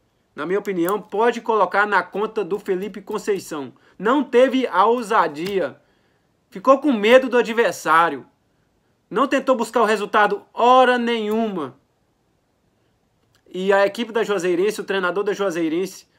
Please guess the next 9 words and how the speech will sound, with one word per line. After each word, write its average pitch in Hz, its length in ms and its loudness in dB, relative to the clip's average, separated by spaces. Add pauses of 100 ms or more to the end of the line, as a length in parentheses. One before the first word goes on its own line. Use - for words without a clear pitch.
notou, 190 640 -4 (400)
colocou 190 540 -2
a 147 80 -4
equipe 180 300 -6
pra, 165 320 -4
a 160 100 -6
equipe 170 280 -8
pra 160 180 -2
frente 180 500 -8